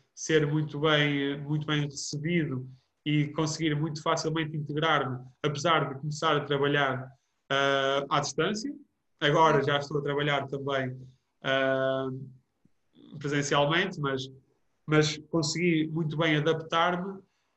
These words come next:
ah, à distância, o que mostra, ah, o nível de, de relação que existe dentro desta organização e também tudo aquilo que, que é, que é, ah,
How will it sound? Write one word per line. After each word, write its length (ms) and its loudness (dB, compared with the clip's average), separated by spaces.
ah, 720 2
à 40 2
distância, 520 0
o 100 2
que 100 -12
mostra, 600 0
ah, 240 2
o 120 0
nível 680 0
de, 600 2
de 120 2
relação 540 2
que 80 -4
existe 440 -2
dentro 180 -4
desta 180 -4
organização 800 0
e 80 0
também 560 2
tudo 180 0
aquilo 360 0
que, 240 2
que 240 0
é, 420 2
que 120 -2
é, 300 4
ah, 540 2